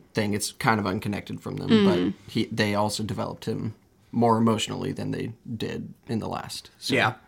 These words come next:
Speaker 3: but
Speaker 1: pretty
Speaker 3: I,
Speaker 1: cool.
Speaker 3: yeah, I really liked this, this Zeus who is reckoning with the sins that he's committed.
Speaker 2: Mm-hmm.
Speaker 3: Like, I, I really like him going on this, uh, a more redemptive arc, which is why I wish they had more firmly connected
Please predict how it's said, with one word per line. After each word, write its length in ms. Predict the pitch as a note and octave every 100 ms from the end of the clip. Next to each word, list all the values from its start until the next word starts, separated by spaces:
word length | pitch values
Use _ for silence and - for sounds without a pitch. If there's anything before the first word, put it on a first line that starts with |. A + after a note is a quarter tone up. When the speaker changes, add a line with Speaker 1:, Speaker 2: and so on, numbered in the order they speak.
| -
Speaker 3:
but 200 | D3+ A2+
Speaker 1:
pretty 40 |
Speaker 3:
I, 120 | B2+ G2+
Speaker 1:
cool. 100 | G2+ -
Speaker 3:
yeah, 220 | G3 E3
I 100 | E3
really 360 | F3 G#3+ B3 A3
liked 420 | F3+ E3+ E3+ -
this, 340 | D3 C#3+ - - -
this 260 | C3+ C3+ -
Zeus 380 | A#2 C3 D3 -
who 140 | D3+ C#3
is 140 | A#2+
reckoning 640 | A#2+ B2 D3+ C3+ B2 A#2
with 200 | A#2+ A2+
the 60 | A#2+
sins 580 | - - A#2 G#2+ A2+ - G#2
that 120 | G#2+
he's 280 | A2+ G#2 -
committed. 540 | - A2+ G#2 - B2 - -
Speaker 2:
Mm-hmm. 400 | A3 F#3+ F3 F#3
Speaker 3:
Like, 140 | A#2+
I, 160 | - G2+ -
I 120 | A#2+
really 320 | C3 C#3 D3+ C3+
like 340 | B2+ A#2+ - _ _
him 300 | A#2 C3 B2
going 300 | A#2+ A#2 A2+
on 160 | G2+ G#2+
this, 260 | G#2+ - -
uh, 140 | A#2 -
a 80 |
more 220 | B2 A#2+ A2
redemptive 560 | A2 A#2 A#2 A#2 G2+
arc, 300 | - A#2 A#2
which 140 | A#2 -
is 100 | B2+
why 160 | D#3 E3+
I 20 |
wish 220 | C#3+ D3
they 100 | C3+
had 100 | B2
more 220 | A#2 A#2+ A#2
firmly 400 | - A#2 A#2 G#2+
connected 640 | - A2+ G#2+ B2+ G#2+